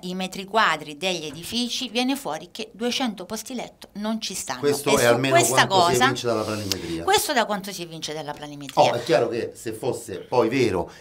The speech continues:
Speaker 2: e dimostrabile, e dimostrato tutto questo,
Speaker 1: Mm.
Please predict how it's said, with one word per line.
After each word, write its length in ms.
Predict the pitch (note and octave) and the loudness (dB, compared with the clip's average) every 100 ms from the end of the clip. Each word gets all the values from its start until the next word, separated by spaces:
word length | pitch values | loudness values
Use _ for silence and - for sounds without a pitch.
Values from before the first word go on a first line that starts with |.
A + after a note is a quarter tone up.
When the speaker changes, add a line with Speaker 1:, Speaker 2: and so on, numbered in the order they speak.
| - | -18
Speaker 2:
e 100 | - | -14
dimostrabile, 680 | G#2+ A#2 A#2 D3 B2+ - G2 | -8 -6 -4 -2 -2 -2 -4
e 100 | - | -4
dimostrato 580 | D#3+ F3+ D#3+ F3 D3+ G2+ | 0 2 2 2 0 0
tutto 300 | G#2 G#2 C#3 | -4 -6 -2
questo, 540 | A#2+ G2 - C#3+ D3 - - _ - | -2 -2 -4 -4 -4 -10 -20 _ -18
Speaker 1:
Mm. 80 | D3+ | -18